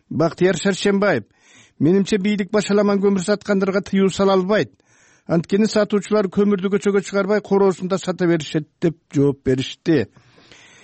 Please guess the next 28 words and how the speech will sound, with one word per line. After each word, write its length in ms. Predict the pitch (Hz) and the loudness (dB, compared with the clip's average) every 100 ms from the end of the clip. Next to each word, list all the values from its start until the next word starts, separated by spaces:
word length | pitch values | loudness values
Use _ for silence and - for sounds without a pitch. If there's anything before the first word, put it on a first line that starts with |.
| - - _ | -20 -20 _
Филология 600 | - 175 202 220 214 220 | -2 2 4 2 2 0
илимдеринин 640 | 214 220 214 214 214 214 | 0 0 0 0 0 0
доктору, 520 | 196 208 - 190 156 156 | 0 0 0 -2 0 2
айтылуу 380 | 180 175 214 214 | 0 0 -2 -2
тилчи 280 | 220 196 | -4 -6
Сыртбай 460 | - 214 190 214 214 | -4 -4 -2 -2 0
Мусаевдин 520 | 208 220 214 180 202 | 0 0 0 -2 -2
мамлекеттик 600 | 208 208 202 208 180 175 | 0 2 0 -2 -6 -8
тил 180 | - 220 | -2 -2
тууралуу 400 | 190 202 196 185 | 2 2 2 2
маеги. 500 | 170 160 143 123 98 _ _ _ _ - - _ - | 2 2 0 -2 -6 _ _ _ _ -20 -20 _ -8
Журналист 800 | 135 180 190 208 220 214 - - | 0 2 4 2 0 -4 -6 -6
акын 340 | 170 196 - 214 | -2 -2 0 2
Майрамбек 460 | 214 214 208 202 | 2 0 0 -2
Токторов 440 | - 185 214 208 208 | -6 -2 0 0 0
менен 240 | 202 202 | 0 2
илимпоз 440 | 202 202 214 202 | 0 0 -2 0
Мээрим 260 | 202 196 202 | 0 2 0
Сулайманкулованын 1000 | - 208 202 190 214 220 202 175 139 107 _ _ _ _ _ _ | 0 0 0 0 0 2 2 2 -2 -4 _ _ _ _ _ _
белгилүү 640 | 135 175 202 196 214 226 | -2 0 2 0 2 2
окумуштуу 640 | 214 214 214 - - 214 156 | 2 0 -4 -4 -2 0 0
Советбек 480 | 143 202 202 220 196 | 0 0 0 -4 -2
Байгазиевдин 600 | 208 202 196 214 190 202 | 0 0 0 -4 -2 0
Манас 260 | 202 214 - | 0 0 0
тууралуу 320 | 208 208 202 | 0 2 2
эмгектери 380 | 202 190 - 196 | 0 -4 -2 2
боюнча 280 | 196 175 | 2 0
макаласы, 760 | 190 190 190 190 - 220 185 | -2 -2 0 -2 0 0 0